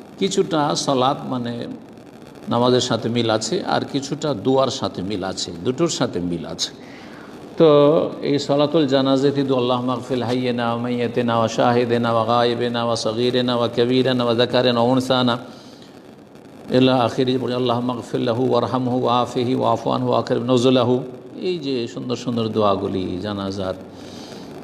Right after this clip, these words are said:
তা যে তকবীর রয়েছে, তৃতীয় তকবীরের পরে যে পাঠ করতে হয়, এগুলি দোয়া যথেষ্ট। জি, দোয়া হয়ে গেল। সম্মিলিত মোনাজাত বিদাত,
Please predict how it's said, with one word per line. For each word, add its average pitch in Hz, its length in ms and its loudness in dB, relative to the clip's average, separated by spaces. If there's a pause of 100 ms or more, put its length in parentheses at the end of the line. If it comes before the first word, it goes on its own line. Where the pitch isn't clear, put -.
তা 101 260 4
যে 98 300 2 (280)
তকবীর 107 380 4
রয়েছে, 113 260 2
তৃতীয় 131 420 -2
তকবীরের 104 460 -2 (160)
পরে 95 340 0
যে 85 280 -4 (640)
পাঠ 107 280 0
করতে 110 300 -2
হয়, 92 260 -6
এগুলি 220 380 -2
দোয়া 175 320 -4
যথেষ্ট। 135 520 -2 (260)
জি, - 80 -12 (140)
দোয়া 131 180 4
হয়ে 135 220 4
গেল। 85 160 -2 (480)
সম্মিলিত 160 500 0
মোনাজাত 127 540 0 (180)
বিদাত, 90 280 -4